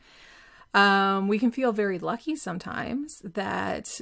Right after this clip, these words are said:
there aren't things getting in our way, and it feels very much like we have low friction days and we have a smile on our face because what we planned worked out. But what I want to talk about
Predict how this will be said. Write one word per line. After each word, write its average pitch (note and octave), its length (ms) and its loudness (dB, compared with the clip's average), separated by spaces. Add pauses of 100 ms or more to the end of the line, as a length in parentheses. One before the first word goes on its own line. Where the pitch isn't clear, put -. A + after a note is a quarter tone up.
(140)
there F#3 720 -4
aren't G#3+ 300 -2
things F#3 440 -4
getting F#3 280 -6
in F#3 80 -6
our F3 180 -6
way, E3 220 -6
and A3 120 0
it - 100 -8
feels G#3+ 640 -6
very F3 280 -6
much F3 400 -8
like - 200 -10
we F3+ 140 -10
have F3 540 -10 (460)
low F#3+ 380 0
friction F3+ 560 -8
days F3+ 680 -6
and F3+ 520 -6
we F3+ 200 -8
have F3+ 280 -10
a F3+ 40 -10
smile F#3 360 -6
on G3 160 -4
our G#3+ 80 -4
face C4+ 340 -8
because F#3 640 -8
what - 160 -8
we F3 120 -12
planned A#3 540 -6
worked G3 400 -10
out. G#3+ 320 -6 (1300)
But G#3+ 140 2
what A3 140 6
I G#3+ 60 6
want G#3 200 2
to G3+ 120 -6
talk E4 240 -6
about F#3+ 400 2